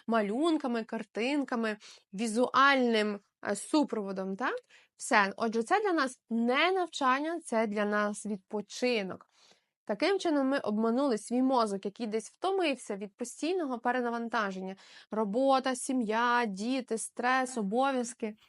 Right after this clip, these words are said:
І сказали йому: "Окей, не хочеш вчитися? Не вчися, але давай ми просто переглянемо фільм".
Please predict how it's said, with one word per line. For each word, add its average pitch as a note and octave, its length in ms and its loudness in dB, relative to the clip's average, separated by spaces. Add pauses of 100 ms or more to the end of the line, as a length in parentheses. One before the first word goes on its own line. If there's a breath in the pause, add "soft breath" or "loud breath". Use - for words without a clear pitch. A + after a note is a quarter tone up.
(200)
І D5+ 100 -8
сказали C4 480 4
йому: G#3+ 320 -2 (180)
"Окей, B4+ 340 0 (180)
не D4 100 2
хочеш F4+ 280 2
вчитися? F4+ 480 -4 (280 soft breath)
Не G4 80 -4
вчися, A3+ 440 -4 (220 soft breath)
але A#3 200 -2
давай G#3+ 240 -2
ми G3 120 -4
просто F#4 380 -4
переглянемо G3+ 720 -6
фільм". F#3+ 280 -6